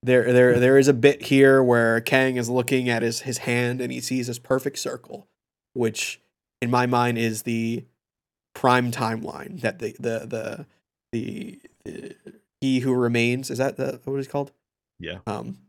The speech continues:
Speaker 1: was, he made, and he talked about, like, oh, he was the one that kind of stopped the, the war of Kangs. What is this Kang trying to do? Stop the war of Kangs, really?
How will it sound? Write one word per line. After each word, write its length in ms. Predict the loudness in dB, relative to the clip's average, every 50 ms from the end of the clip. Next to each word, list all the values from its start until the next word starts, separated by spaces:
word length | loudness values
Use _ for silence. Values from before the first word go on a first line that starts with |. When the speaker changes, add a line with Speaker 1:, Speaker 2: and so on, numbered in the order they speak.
| _ _ _ _ -14
Speaker 1:
was, 420 | -4 0 2 2 2 0 -2 -6 -10 _ _ _
he 120 | -8 -6 -4
made, 460 | -2 -2 -2 -4 -4 -6 -10 -12 -12 -10
and 100 | -8 -6
he 80 | -4
talked 240 | 0 2 2 2 4
about, 140 | 2 2 2
like, 140 | 2 2 2
oh, 120 | 0 -2
he 160 | 0 0 0
was 180 | 0 0 0 2
the 60 | 2
one 160 | 2 2 2
that 80 | 0 0
kind 200 | 0 -2 0 0
of 120 | -2 -6 -10 _ _ _ _
stopped 420 | -8 2 6 6 6 6 4 0
the, 460 | 0 4 4 4 4 4 2 2 0 2
the 140 | 2 0 2
war 360 | 4 4 6 6 6 6 4
of 100 | 2 0
Kangs. 480 | 0 0 0 0 0 -2 -4 -8 -12 -14 _ _ _ _
What 160 | 0 4 6 6
is 120 | 6 6
this 120 | 4 2
Kang 240 | 2 2 0 0 2
trying 260 | 0 0 0 0 0
to 60 | -2 -4
do? 220 | -4 -4 -4 -4
Stop 360 | -6 -4 -2 0 -2 -2 -2
the 100 | -4 -6
war 240 | -4 -4 -4 -6 -6
of 100 | -10 -10
Kangs, 440 | -12 -12 -12 -12 -12 -14 -16 -14 -12
really? 400 | -10 -10 -10 -10 -12 -16 -20